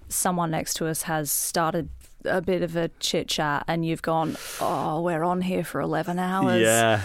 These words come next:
Speaker 1: How long is this gonna go?" And, like, I don't mind, definitely don't mind a bit of chit chat up top, you know, you know, I was gonna say, "Where you going?" Obviously, we fucking know where you're going. We're on the same flight.
Speaker 2: <laughs>
Speaker 1: Um, <laughs>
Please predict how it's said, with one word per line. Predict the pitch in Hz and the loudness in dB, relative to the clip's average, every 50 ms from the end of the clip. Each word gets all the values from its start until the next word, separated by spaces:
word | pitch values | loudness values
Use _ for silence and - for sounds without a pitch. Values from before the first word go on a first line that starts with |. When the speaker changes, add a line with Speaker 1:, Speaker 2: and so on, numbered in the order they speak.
| 98 - - - | -2 -8 -10 -8
Speaker 1:
How | - - 208 185 | -4 -2 0 2
long | 180 185 190 196 | 2 2 2 0
is | 190 170 | 0 0
this | - 220 208 - | 0 0 0 0
gonna | - 220 202 175 | 0 0 -2 -2
go?" | 165 - 175 | 0 0 2
And, | 165 160 160 160 - 208 | 2 2 2 2 2 4
like, | 233 240 - | 2 2 4
I | 269 269 | 2 4
don't | 294 294 320 - | 4 4 4 4
mind, | 254 254 254 247 - - - | 4 4 4 2 0 0 2
definitely | 262 262 262 - 269 247 254 233 | 2 2 4 2 2 2 4 4
don't | 247 240 220 | 4 4 2
mind | 226 214 208 | 2 2 2
a | 196 | 2
bit | 185 185 | 2 2
of | 185 180 | 2 0
chit | - - 196 - | 0 -2 -2 -2
chat | - - 180 170 | 0 0 0 2
up | 165 156 - | 2 0 -2
top, | - - - 165 165 - - - - | -4 -4 -2 0 0 0 -2 -4 -4
you | 170 | -2
know, | 165 165 160 156 160 165 - - | 0 0 0 0 -2 -2 -4 -4
you | - 175 170 | -4 -2 -2
know, | 156 160 156 151 160 208 - - - - - - - - - - _ _ - - | -2 -2 -2 -4 -6 -8 -10 -8 -8 -8 -8 -10 -12 -14 -20 -20 _ _ -6 -4
I | 180 | -4
was | 170 - | -4 -2
gonna | - 196 175 | -2 -2 0
say, | - 170 170 | 0 0 0
"Where | 170 170 175 | 0 0 0
you | 165 170 165 | 0 0 0
going?" | - 170 165 165 165 165 - | 0 0 2 2 0 -2 -2
Obviously, | - 170 - 175 170 - - 185 175 | -2 -2 0 0 2 2 2 2 2
we | 165 170 185 | 2 2 0
fucking | - - - - - 180 190 | 0 0 -2 -2 -2 -2 0
know | 175 175 165 | 0 0 0
where | 170 165 | 0 -2
you're | 160 160 | -2 0
going. | 170 165 170 185 | 0 0 0 0
We're | 180 | 0
on | 175 | 0
the | 165 170 | 0 0
same | - - 165 | 0 0 2
flight. | 170 196 233 202 175 - - - - - - - 269 - - | 2 2 4 4 2 2 2 -2 -2 -4 -4 -2 -4 -6 -8
Speaker 2:
<laughs> | - - - | -6 0 4
Speaker 1:
Um, | 240 226 220 226 214 214 208 | 4 6 6 4 2 2 0
<laughs> | 208 | 0